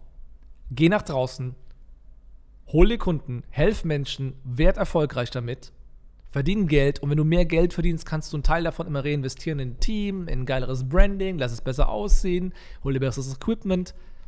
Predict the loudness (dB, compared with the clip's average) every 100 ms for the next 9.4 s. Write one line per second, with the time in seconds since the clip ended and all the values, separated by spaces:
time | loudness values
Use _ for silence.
0 | -10 -4 -4 -2 2 2 2 -2 0 2
1 | 2 2 0 0 -4 -6 -12 -18 -20 -10
2 | -2 0 0 2 2 2 2 0 0 -2
3 | 2 2 2 0 -4 -4 -2 2 4 2
4 | 2 0 2 0 0 -6 -6 0 0 0
5 | -4 -6 -6 -8 -8 -10 -8 -8 -8 -12
6 | -12 -10 -2 -2 0 -4 -4 -4 -2 -2
7 | -4 -8 -12 -16 -20 -12 -6 -2 -2 0
8 | 0 -2 -6 -4 -6 -6 -10 -14 -20 -16
9 | -6 0 0 -2